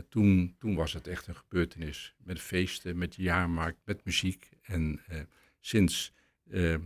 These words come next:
Jules Vroger opnieuw de ommegang heeft ingesteld met zijn eerste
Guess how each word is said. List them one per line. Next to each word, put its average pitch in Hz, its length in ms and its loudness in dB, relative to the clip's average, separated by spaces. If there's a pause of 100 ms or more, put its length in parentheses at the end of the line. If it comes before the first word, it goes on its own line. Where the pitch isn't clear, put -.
(140)
Jules 101 300 4
Vroger 90 640 2
opnieuw 95 500 0 (400)
de - 80 -14
ommegang 92 560 4
heeft 85 240 -4
ingesteld - 760 0 (180)
met 101 240 -2
zijn 85 260 -4
eerste 98 500 0